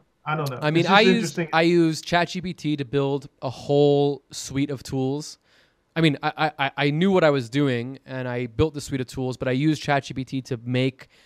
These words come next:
Speaker 2: Python scripts. That's where, for
Speaker 1: Yeah.
Speaker 2: me, it's like, that's for me
Speaker 1: Yeah.
Speaker 2: where it's like, "Oh, I'm, like,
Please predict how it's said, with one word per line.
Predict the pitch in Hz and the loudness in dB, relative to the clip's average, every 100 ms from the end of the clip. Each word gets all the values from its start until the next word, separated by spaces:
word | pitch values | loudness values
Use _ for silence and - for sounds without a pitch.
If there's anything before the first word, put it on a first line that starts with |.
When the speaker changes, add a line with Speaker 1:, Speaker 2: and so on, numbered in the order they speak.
| _ _ _ _ | _ _ _ _
Speaker 2:
Python | 131 131 151 165 | 0 0 0 -4
scripts. | - 196 233 - - - _ | -4 -4 -4 -8 -20 -20 _
That's | 165 202 | 2 2
where, | 202 185 | 2 -2
for | - | 0
Speaker 1:
Yeah. | 143 160 | 2 4
Speaker 2:
me, | 143 | 4
it's | 131 - | 0 -2
like, | 127 123 - - | -2 -2 -8 0
that's | 180 - | 0 0
for | - 208 | -2 0
me | 160 175 196 | 2 0 0
Speaker 1:
Yeah. | 160 143 | 0 2
Speaker 2:
where | 143 | 2
it's | 143 - | 0 0
like, | 139 135 - | 0 0 2
"Oh, | 143 | 4
I'm, | 127 139 | 4 2
like, | 139 | -2